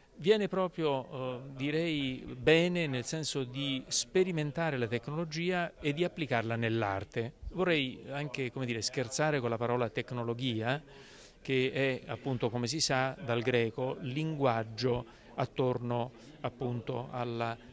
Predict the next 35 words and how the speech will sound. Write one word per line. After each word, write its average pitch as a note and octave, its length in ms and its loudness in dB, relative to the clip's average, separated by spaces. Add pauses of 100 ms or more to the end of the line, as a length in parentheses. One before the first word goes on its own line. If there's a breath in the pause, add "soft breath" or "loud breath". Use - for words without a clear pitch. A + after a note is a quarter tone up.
(120 loud breath)
tecniche, B2 1040 -2
che D3 420 8
è - 40 -4
appunto C#3+ 400 -2
l'arte. G#2+ 520 0
Quindi, C#3 340 0 (400 loud breath)
eh, B2+ 160 -2
già F3 140 4
la F#3+ 100 4
parola F3 240 2
tecnologia D#3 400 -2
in D3+ 140 0
sé F#3+ 280 4
ha C#3 340 2 (100)
la, C3+ 440 -2 (100)
eh, B2+ 340 -2 (180)
tecne D#3 640 8 (100)
arte C#3 680 4 (360 loud breath)
rispetto F3 880 0
alla, C#3 800 0
eh, C3 80 0
utilizzazione D#3+ 840 2
con C3 120 2
le B2+ 80 2
nuove B2 240 4
tecnologie. A2 580 0
Quindi E3 220 -4
direi E3+ 320 2 (540 loud breath)
è D3 160 0
questo E3+ 320 4
un, C3+ 180 -4
come C#3+ 180 -2
dire, C3+ 140 2
un C3 160 -2
po' C#3+ 300 2